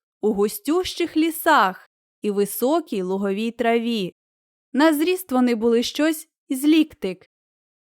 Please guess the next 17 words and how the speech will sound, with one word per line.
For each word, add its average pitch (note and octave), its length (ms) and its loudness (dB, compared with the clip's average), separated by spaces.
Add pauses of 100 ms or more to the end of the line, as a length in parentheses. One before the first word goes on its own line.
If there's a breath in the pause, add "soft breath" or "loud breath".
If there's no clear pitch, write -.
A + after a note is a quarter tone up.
і G#3+ 160 -2
вміли A#3 400 4
напрочуд B3+ 680 2
майстерно G#3+ 680 0
ховатися. G#3+ 1040 2 (520)
Маленькі C4+ 580 4
дідусі B3+ 520 0
з A3+ 40 -2
довгими A#3+ 520 2
сивими A#3+ 500 2
бородами G#3 840 0 (340)
та A3+ 120 0
чепурні D4+ 540 4
бабці A#3+ 540 2
в - 20 -8
білих A3+ 400 0
очіпках G#3 800 -4